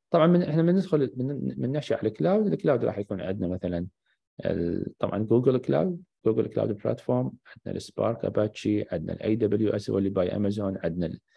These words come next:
ال آي بي إم كلاود، عندنا الهدوب، طبعا أكثر كل شيء هواي، أكو علي بابا، أكو بلاك، بلو أوشن، أكو تقريبا أكثر من عشرين بروفايدر هسه حاليا للكلاود، وهم طبعا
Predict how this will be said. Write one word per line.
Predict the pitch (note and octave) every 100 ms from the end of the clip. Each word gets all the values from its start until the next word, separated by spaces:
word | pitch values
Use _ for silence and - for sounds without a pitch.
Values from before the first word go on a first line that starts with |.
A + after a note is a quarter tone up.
| _ _
ال | F#2+
آي | G#2 G#2
بي | A2+ G2
إم | G#2
كلاود، | G2+ A2 G#2 A2+ - _ _ _ _ _ _ _
عندنا | F2+ F2+ F2+
الهدوب، | E2 F#2 G2+ B2 B2+
طبعا | - - -
أكثر | - - -
كل | D#3 B2+
شيء | F#2+
هواي، | E2+
أكو | E2+ E2
علي | E2 F2
بابا، | A#2 A#2 A#2+ G#2+
أكو | G#2 E2
بلاك، | G2+ F2+ -
بلو | F2+ F#2 E2+
أوشن، | A#2 A#2+ - A#2 A#2 A2+ _ _ _ _ C3
أكو | C3
تقريبا | B2 B2 A#2+ -
أكثر | C3 - A2
من | G2+ G2+
عشرين | G2 G2+ G#2 A2
بروفايدر | G#2 F2+ F2 F2+ F#2 E2+ F2
هسه | - -
حاليا | - F#2 F2
للكلاود، | E2+ D#2+ - G2+ A2 A#2
وهم | G2 F#2+ F#2+
طبعا | F2+ E2